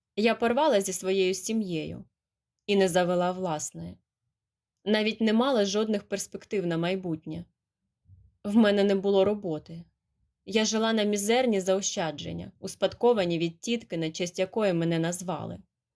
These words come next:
Але і цей дохід вичерпувався. Я була в цьому світі зовсім самотня. Широчінь навкруги сувора і байдужа, переповнила мене жалем до себе.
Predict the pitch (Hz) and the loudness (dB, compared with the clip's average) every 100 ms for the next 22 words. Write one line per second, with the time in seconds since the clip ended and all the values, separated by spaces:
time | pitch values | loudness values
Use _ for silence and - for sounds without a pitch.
0 | _ _ _ _ _ _ _ _ _ _ | _ _ _ _ _ _ _ _ _ _
1 | 196 196 196 - 220 185 170 165 220 220 | 2 4 4 2 0 0 -2 -4 -8 -6
2 | 170 165 165 160 156 165 165 - 180 _ | -6 -4 -6 -6 -10 -14 -12 -14 -16 _
3 | _ _ _ _ _ _ _ _ _ _ | _ _ _ _ _ _ _ _ _ _
4 | _ - 214 202 214 208 - 208 196 196 | _ -2 0 2 2 2 0 -2 0 -2
5 | 214 240 226 190 185 175 180 170 185 190 | -4 -6 -4 -2 -2 -2 -6 -4 -4 -2
6 | 170 147 160 185 - _ _ _ _ _ | -4 -6 -10 -16 -20 _ _ _ _ _
7 | _ _ _ _ _ _ _ - - 214 | _ _ _ _ _ _ _ -6 -2 0
8 | 208 269 254 196 190 196 196 240 254 190 | 0 -2 0 0 0 0 0 0 -2 -6
9 | 175 214 190 160 160 180 175 160 156 165 | -2 0 2 0 0 -4 -2 -6 -6 -10
10 | 190 _ _ _ _ _ _ - 208 196 | -14 _ _ _ _ _ _ 0 0 0
11 | - 233 190 175 170 165 165 165 165 180 | 2 2 2 -2 -2 -2 -2 -4 -2 -2
12 | 190 160 156 165 - 156 165 | -2 -4 -6 -8 -10 -10 -12